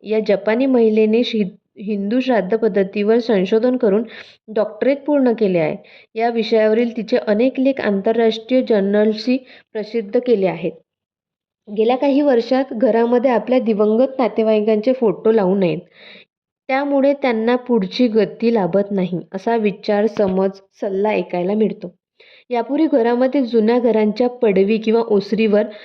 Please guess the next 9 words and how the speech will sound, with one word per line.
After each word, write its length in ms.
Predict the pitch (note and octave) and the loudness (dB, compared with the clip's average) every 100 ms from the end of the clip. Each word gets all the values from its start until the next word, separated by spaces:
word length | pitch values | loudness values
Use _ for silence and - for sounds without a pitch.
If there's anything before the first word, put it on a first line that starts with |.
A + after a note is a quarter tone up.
| - - | -20 -6
राजवाड्यांमध्ये 880 | G3+ G3+ G3+ G#3+ A3+ B3 A3+ F#3 G#3 | -2 -2 0 0 0 0 0 0 -2
पूर्वीच्या 500 | A3+ G#3 G#3+ A3 C#4 | 0 0 0 0 0
पिढ्यांमधील 640 | B3+ G#3 G3+ G3+ G3 G#3+ | 0 0 0 0 0 0
नातेवाईकांचे 880 | A3+ F#3 - F#3+ F#3 F#3 G3 F#3+ A3+ | 0 0 -2 0 0 0 -2 0 -2
फोटो 420 | A3+ G#3 - E3 D#3+ | 0 -2 -2 -6 -2
किंवा 200 | G#3 G#3 | 0 0
चित्रे 420 | G#3+ G#3 B3+ C#4 | -4 -4 0 0
लावलेली 380 | A#3+ F3+ F3 A3 | 0 0 0 0
असायची. 500 | G#3+ F#3 D#3+ - | 0 -2 -6 -8